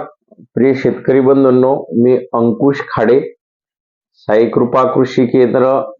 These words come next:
खामगाव आणि साई कृपा कृषी केंद्र उदयनगर, तालुका चिखली, जिल्हा बुलढाणा. शेतकरी बंधूंनो, आज आपण या व्हिडिओमध्ये कारले पिकासंदर्भात माहिती घेणार आहे.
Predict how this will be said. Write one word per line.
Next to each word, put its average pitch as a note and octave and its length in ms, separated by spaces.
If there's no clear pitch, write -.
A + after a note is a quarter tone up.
खामगाव B2+ 680
आणि A2 180
साई A2+ 320
कृपा A#2+ 380
कृषी B2 380
केंद्र A#2 500
उदयनगर, A#2 600
तालुका A2+ 460
चिखली, B2 500
जिल्हा A2 260
बुलढाणा. A#2+ 540
शेतकरी C#3+ 420
बंधूंनो, D3+ 760
आज D3 220
आपण D3+ 440
या C#3 160
व्हिडिओमध्ये C3+ 680
कारले B2+ 400
पिकासंदर्भात C#3+ 1080
माहिती C3+ 380
घेणार C3+ 340
आहे. G#2+ 200